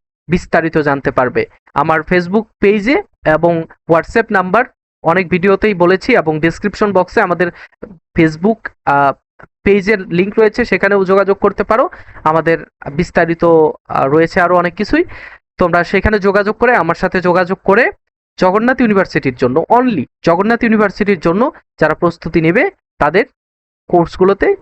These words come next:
ভর্তি হয়ে যাবে ইনশাল্লাহ। আর, আহ, যারা সেকেন্ড টাইমার রয়েছে তোমাদের জন্য এক্সাম ব্যাচ রয়েছে, জগন্নাথ ইউনিভার্সিটির বিভিন্ন ইউনিটের জন্য এক্সাম ব্যাচ রয়েছে,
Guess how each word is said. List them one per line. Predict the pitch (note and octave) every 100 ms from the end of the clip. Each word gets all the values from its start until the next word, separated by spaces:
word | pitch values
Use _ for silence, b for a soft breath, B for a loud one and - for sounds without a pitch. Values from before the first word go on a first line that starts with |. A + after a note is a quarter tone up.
| _ _ -
ভর্তি | D#3+ - D#3
হয়ে | C3+
যাবে | A#2+ A#2
ইনশাল্লাহ। | B2 A#2+ - - _ - B
আর, | C#3 C#3 C#3
আহ, | - - C#3 C3+
যারা | C3+ E3 F3+
সেকেন্ড | - A#3 C4 B3+
টাইমার | B3 A#3 G3+
রয়েছে | G3 G3 D4
তোমাদের | F#3+ E3 D#3
জন্য | E3 D#3+
এক্সাম | D3+ F3
ব্যাচ | F#3 F#3
রয়েছে, | G3+ G#3 D#4+ - B B
জগন্নাথ | F3 E3 F3+ F3
ইউনিভার্সিটির | F#3 F3+ F3+ F#3+ F3
বিভিন্ন | D#3 F3 F3+ F#3
ইউনিটের | F3 F#3 G#3 F#3+
জন্য | G3+ G3
এক্সাম | E3 G3
ব্যাচ | G3 G3
রয়েছে, | G3+ G3+ D#4